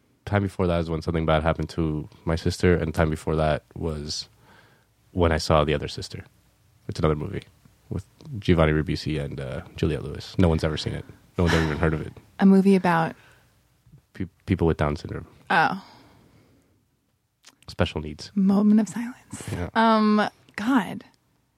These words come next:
Speaker 1: Interstellar was a very emotional movie, I thought. You know? I don't really understand the plot anymore,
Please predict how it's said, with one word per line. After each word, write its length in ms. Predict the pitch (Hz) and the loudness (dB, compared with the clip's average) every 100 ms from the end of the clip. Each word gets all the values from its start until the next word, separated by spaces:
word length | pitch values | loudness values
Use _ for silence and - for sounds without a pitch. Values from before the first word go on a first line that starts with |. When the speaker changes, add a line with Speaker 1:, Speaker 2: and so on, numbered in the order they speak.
| _ _ _ _ - | _ _ _ _ 0
Speaker 1:
Interstellar 400 | 156 190 196 185 | 0 4 4 4
was 100 | 151 | 4
a 40 | |
very 140 | 131 147 | 4 4
emotional 340 | 143 143 139 | 4 2 2
movie, 220 | 143 135 | 4 4
I 40 | 78 | 2
thought. 240 | 80 71 - _ _ _ _ _ - | -2 -6 -10 _ _ _ _ _ -2
You 100 | 95 | 2
know? 220 | 92 117 - _ _ _ _ _ - - _ _ _ _ _ _ _ _ _ _ _ _ | 2 2 -4 _ _ _ _ _ -20 -20 _ _ _ _ _ _ _ _ _ _ _ _
I 80 | - | 0
don't 80 | 101 | 2
really 140 | 101 | 4
understand 280 | 90 80 82 | 2 0 -4
the 40 | 73 | -2
plot 240 | 80 76 | 0 0
anymore, 380 | 71 67 65 | -2 -8 -12